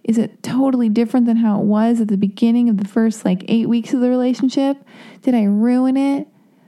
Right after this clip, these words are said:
Oh my God, does he look at me differently? Will we ever get ba-, like, is he exhausted by me? Is he, is it gonna, you know, is it blah, blah," this, like, negative, shame-filled,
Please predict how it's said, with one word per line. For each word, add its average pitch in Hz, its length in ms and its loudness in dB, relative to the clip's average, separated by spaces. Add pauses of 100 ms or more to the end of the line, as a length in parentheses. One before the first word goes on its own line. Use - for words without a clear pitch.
(140)
Oh 269 140 0
my 240 160 2
God, 254 360 -2
does 226 120 0
he 226 80 0
look 247 180 0
at 247 60 0
me 220 120 2
differently? 262 800 -2 (300)
Will 233 80 2
we 233 180 2
ever 262 220 0
get 240 220 -2
ba-, - 80 -4
like, 214 200 0
is 220 120 -2
he 214 80 2
exhausted 202 640 0
by 233 180 2
me? 233 340 0 (1040)
Is 202 140 -6
he, - 100 -4
is 185 200 -4
it - 160 -4
gonna, 196 280 -2
you 190 140 0
know, 180 140 -2
is 185 120 -2
it 202 220 -6
blah, 208 220 0
blah," 190 220 0
this, 170 180 -4
like, 165 200 -6
negative, 165 720 0
shame-filled, 156 1080 -2